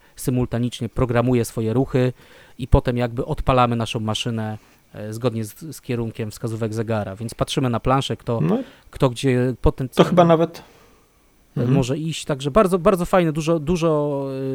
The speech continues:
Speaker 1: e, dużo śmiechu było, było przy tej grze, przynajmniej przy naszych rozgrywkach, dlatego polecam, ale fajne jest to programowanie, bardzo fajne.
Speaker 2: Ja podejrzewam, że to może być jedna z młodszych gier w twojej ko-,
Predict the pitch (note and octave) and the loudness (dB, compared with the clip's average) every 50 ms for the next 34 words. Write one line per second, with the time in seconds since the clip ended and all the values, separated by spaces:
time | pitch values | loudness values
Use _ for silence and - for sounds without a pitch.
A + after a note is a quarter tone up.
0 | C3 C3 C3 C3 D#3+ F3+ D#3 D#3+ - - D3+ B2+ - - G#2 G2 G#2+ A2 G#2+ A2+ | -4 -6 -4 -4 -2 -2 -2 -2 -2 0 0 0 0 -2 -6 -8 -6 -4 -4 -4
1 | A2+ A2+ A2 A#2+ A2+ - - - A#2 B2 A#2 A2 A2 A#2 A2+ - - - A2+ A2 | -6 -4 -2 -2 -2 -2 -4 -8 -6 -6 -6 -4 -4 -4 -4 -4 -6 -8 -6 -6
2 | A2 G#2 - - - - B2 A#2+ A2 - A#2 - - A#2+ G#2+ A2 A#2 B2 A#2 - | -6 -8 -10 -12 -14 -12 -10 -10 -8 -10 -10 -10 -8 -8 -8 -6 -4 -6 -6 -6
3 | - G#2+ G2+ G#2+ G#2+ - A2+ A2 A2+ A2 A2 G#2+ - _ _ _ _ - - C3 | -8 -10 -10 -10 -10 -10 -8 -8 -8 -8 -8 -10 -12 _ _ _ _ -2 0 2
4 | B2+ A#2+ - - A2 C3 E3+ G#3 A3 F3+ - G#3+ D#3+ C3 A#2+ - - A#2 - B2 | 2 2 0 -4 -6 -4 -2 -2 0 2 2 2 4 2 0 -2 -4 -6 -4 -4
5 | A2+ A#2 A2+ A2 A2 G#2 G#2 G2 F#2 F2+ G2 G#2 _ _ _ _ _ _ _ - | -2 -2 -2 -2 -2 -4 -4 -6 -8 -10 -14 -20 _ _ _ _ _ _ _ -8
6 | A#2 B2 A#2+ G#2+ G#2+ - G#2+ G2 F#2+ F#2+ F#2+ - B2+ B2 B2+ C#3+ C#3+ C#3+ D3+ D3+ | -6 -6 -6 -6 -8 -8 -10 -10 -10 -12 -6 -2 -2 0 2 4 4 4 4 2
7 | D3 D3+ D#3 D3+ D3 D3+ D3 D3+ D3+ D3+ - - C#3+ C#3 C#3 D3 C#3+ C3+ C#3+ D3+ | 0 0 2 4 6 6 6 6 4 2 0 2 2 2 2 2 0 -2 -2 -2
8 | F#3 - - - A2 G2+ F#2 F#2 F#2+ F#2 F#2 - - - G2 F#2+ F#2 F2+ - - | -4 -4 -2 -2 0 0 0 0 -2 -4 -4 -6 -8 -4 -2 -2 -2 -2 -4 -6